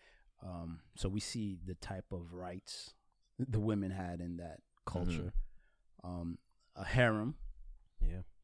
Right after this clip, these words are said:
Speaker 1: Right? So they would, "Oh, you look good. Take 'em by any means and, you know, add 'em, add her to the harem." So that's the culture. And Abraham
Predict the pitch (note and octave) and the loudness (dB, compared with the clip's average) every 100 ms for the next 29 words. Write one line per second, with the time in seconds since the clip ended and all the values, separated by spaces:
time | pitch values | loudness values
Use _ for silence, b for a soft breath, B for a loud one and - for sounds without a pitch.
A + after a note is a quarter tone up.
0 | - G2 B2 - - F#2+ G2 F#2 F2 - | -10 -6 -6 -6 -4 0 2 0 -2 -2
1 | A#2 C3+ G2+ A2+ C3 B2 C3+ B2 F2 - | 6 8 10 10 8 8 10 10 8 -2
2 | _ _ _ _ - - - A#2 A2 A2 | _ _ _ _ -16 -14 2 4 4 2
3 | A2 - _ G2+ G2+ G#2+ G#2+ G#2 G#2 G#2 | -2 -4 _ 0 2 4 2 2 2 0
4 | - _ _ _ _ _ _ G2 F#2 F#2 | -4 _ _ _ _ _ _ -4 -2 -2
5 | - _ _ _ F#2 F2+ F2 F#2+ - - | -8 _ _ _ -10 -6 -6 -8 -12 -6
6 | G#2 G#2+ G#2 - - G2+ G#2+ G#2+ - G#2 | -2 0 0 -2 -2 0 2 0 0 0
7 | G2 A#2 F2+ D2+ - _ _ _ - - | 2 0 -2 -8 -16 _ _ _ -8 -2
8 | F#2+ F2+ B2 - C#3 - D3+ A#2+ B2 G2+ | 0 4 2 4 0 6 6 6 2 2
9 | A#2 C#3+ E3 F3 E3 D#3 | 2 4 6 6 6 4